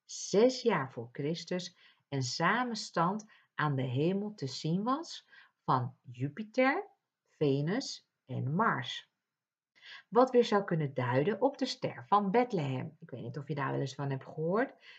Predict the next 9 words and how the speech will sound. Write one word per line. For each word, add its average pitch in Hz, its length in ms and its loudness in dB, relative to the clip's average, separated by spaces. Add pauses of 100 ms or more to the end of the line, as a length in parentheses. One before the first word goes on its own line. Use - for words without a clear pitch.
(140)
Misschien 143 580 0
wel 139 140 0
tijdens 139 340 -4
het - 160 -14
kerstverhaal. 214 840 0 (1300)
Ehm, 156 420 6
er 175 80 2
was 202 180 2
natuurlijk 143 520 -2